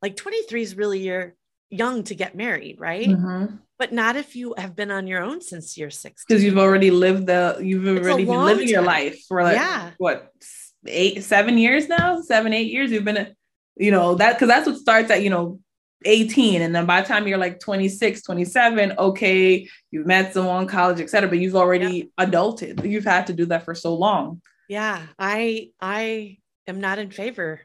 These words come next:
Speaker 1: of anyone living this life. And a
Speaker 2: Mm-hmm.
Speaker 1: lot of people are like, "Well, I'm sure she's gonna say she wouldn't change a thing. It's made it who she was."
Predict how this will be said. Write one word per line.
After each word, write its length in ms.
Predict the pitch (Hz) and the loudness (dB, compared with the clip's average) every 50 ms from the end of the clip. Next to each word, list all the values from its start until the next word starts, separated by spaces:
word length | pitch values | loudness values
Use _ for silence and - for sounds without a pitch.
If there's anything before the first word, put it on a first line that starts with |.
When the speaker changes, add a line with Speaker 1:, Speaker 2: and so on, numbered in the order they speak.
| _ - | _ -16
Speaker 1:
of 120 | 190 170 - | -16 -14 -12
anyone 380 | - 196 220 226 214 180 175 170 | -10 -10 -8 -8 -8 -10 -10 -10
living 280 | 165 160 165 160 160 | -12 -12 -12 -12 -12
this 240 | 156 156 151 - - | -12 -12 -14 -14 -14
life. 360 | - 151 160 - - - - _ _ - - - - - - | -12 -12 -12 -12 -14 -18 -20 _ _ -20 -20 -20 -16 -10 -6
And 100 | 214 233 | -4 -2
a 40 | |
Speaker 2:
Mm-hmm. 60 | 226 220 | -2 -2
Speaker 1:
lot 180 | 214 220 247 | -2 -2 -4
of 80 | 262 262 | -6 -8
people 260 | 226 254 233 233 214 | -10 -10 -8 -6 -6
are 100 | 202 196 | -6 -6
like, 200 | 190 175 170 170 - | -6 -8 -10 -10 -10
"Well, 360 | 190 180 175 165 160 165 165 _ _ _ _ _ _ _ _ _ - | -8 -8 -8 -8 -10 -12 -16 _ _ _ _ _ _ _ _ _ -6
I'm 160 | 220 226 220 | -6 -6 -6
sure 240 | 214 - - 240 220 | -6 -6 -6 -6 -6
she's 220 | 220 214 208 190 - | -6 -8 -14 -14 -12
gonna 200 | 208 190 190 180 | -12 -12 -10 -10
say 220 | 185 - 180 165 | -10 -8 -8 -8
she 160 | 160 - 190 185 | -8 -10 -12 -12
wouldn't 360 | 185 202 269 269 247 226 226 | -10 -8 -8 -6 -6 -8 -8
change 300 | - 208 220 208 190 196 | -8 -8 -8 -8 -8 -10
a 60 | 185 | -12
thing. 340 | 180 _ - 208 196 190 175 | -12 _ -10 -10 -10 -8 -10
It's 200 | 165 - _ - | -12 -14 _ -12
made 320 | 190 196 196 196 196 190 | -10 -8 -6 -6 -6 -6
it 140 | 185 - - | -6 -8 -10
who 140 | - 190 185 | -10 -12 -12
she 180 | 175 - - 175 | -12 -12 -14 -14
was." 520 | 160 170 165 165 - - 160 160 - - | -12 -12 -12 -12 -12 -14 -14 -16 -20 -20